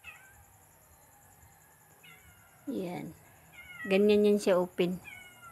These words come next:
Kaya, ano, mahangin, hindi mainit. Fresh. Si,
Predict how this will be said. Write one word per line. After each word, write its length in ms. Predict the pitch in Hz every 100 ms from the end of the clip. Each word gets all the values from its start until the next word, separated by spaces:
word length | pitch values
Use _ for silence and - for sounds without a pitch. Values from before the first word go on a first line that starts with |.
| - - - - - - - - - _ - - _ -
Kaya, 500 | 175 175 175 170 175
ano, 140 | 175
mahangin, 640 | 175 175 185 190 185 185 -
hindi 160 | 180
mainit. 400 | 180 185 190 180 - - _ _ - - - - - - -
Fresh. 560 | - 208 196 - - - - - - - - - - - - -
Si, 320 | - - 220